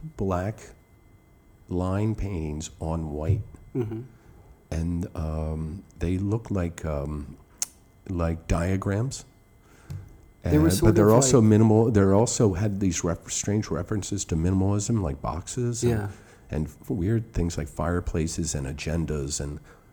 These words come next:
Speaker 1: and things that you would use, uh, things that you would look at. And, and, uh, later I, w-, I came up with this idea of use value,
Speaker 2: Mm-hmm.
Speaker 1: uh, something that you would interact with, you know. So, it's, and then the other side of that, I made yellow line paintings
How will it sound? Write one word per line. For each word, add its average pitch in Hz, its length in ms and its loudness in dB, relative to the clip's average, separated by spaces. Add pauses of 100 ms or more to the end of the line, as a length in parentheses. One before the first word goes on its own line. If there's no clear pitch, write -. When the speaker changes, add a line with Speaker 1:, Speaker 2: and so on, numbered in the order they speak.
(120)
Speaker 1:
and 87 260 0
things 131 260 2
that 95 100 2
you 85 120 2
would 78 160 0
use, 80 560 0 (100)
uh, 73 480 -4 (560)
things 135 200 4
that 113 100 0
you 90 120 0
would 85 120 2
look 95 240 -2
at. 73 160 -4
And, 80 300 -6 (140)
and, 78 260 -4
uh, 73 140 -2
later 90 440 0
I, 76 100 -4
w-, 78 220 -4
I 76 200 -4
came 87 260 -4
up 71 160 -6
with 78 80 -4
this - 200 -8
idea 73 280 -8
of 71 80 -10
use 71 260 -6
value, 71 480 -8 (240)
Speaker 2:
Mm-hmm. 104 500 -2
Speaker 1:
uh, 87 40 -2
something 139 320 2
that 90 120 2
you 90 120 0
would 87 140 2
interact 80 560 -4
with, - 260 -16
you - 80 -10
know. 95 160 0 (480)
So, - 200 2
it's, 82 160 -2 (100)
and 92 180 2
then 101 140 4
the 98 140 0
other 120 260 2
side 80 280 -2
of 80 80 -2
that, 76 140 -4
I 78 60 -4
made 76 240 -6
yellow 120 360 2
line 71 320 -4
paintings 71 480 -6